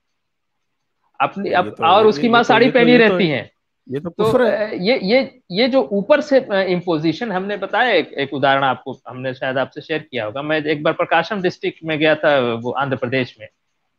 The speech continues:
Speaker 1: तो वहां मैंने पूछा एक लड़के से कि आपकी भाषा, वो वहां पे हिंदी जो बोलते हैं थोड़ा सा, उसको दक्कनी उर्दू ये लोग कहते हैं, थोड़ा सा हिंदी, हिंदी की तरह है। हमने पूछा कि भाई आपकी भाषा तो, अ,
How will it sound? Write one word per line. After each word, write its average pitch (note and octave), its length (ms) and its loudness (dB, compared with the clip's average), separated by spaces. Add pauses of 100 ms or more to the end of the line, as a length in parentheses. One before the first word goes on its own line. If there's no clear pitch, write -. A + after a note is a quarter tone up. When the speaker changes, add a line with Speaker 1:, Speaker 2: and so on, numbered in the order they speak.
(220)
Speaker 1:
तो C#3+ 80 -10
वहां E3 220 0
मैंने F3+ 280 2 (300)
पूछा F#3+ 240 0
एक F#3+ 160 0
लड़के D3+ 300 0
से B2 240 -6
कि A#2+ 460 -8 (120)
आपकी C#3+ 360 -4
भाषा, C#3 800 -2
वो E3 140 -2
वहां F3 280 4
पे F#3+ 340 2 (100)
हिंदी F3 340 -4
जो F#3 140 2
बोलते D#3 360 0
हैं F3+ 140 2
थोड़ा D#3+ 220 0
सा, A3 340 -2 (400)
उसको D3+ 220 -4
दक्कनी F#3 440 0
उर्दू E3+ 300 2
ये D#3+ 120 4
लोग C3+ 220 -2
कहते A#2+ 280 -4
हैं, C#3+ 140 -8 (640)
थोड़ा D#3+ 220 0
सा E3+ 80 2
हिंदी, E3 400 2
हिंदी D3+ 280 -2
की D3 120 -4
तरह A#2 200 -4
है। C#3 160 -8 (340)
हमने D#3 260 -2
पूछा E3+ 340 -2
कि F3 120 -4
भाई D#3+ 140 2
आपकी D3+ 260 0
भाषा D3+ 340 -2
तो, E3 280 -2
अ, C3 400 -4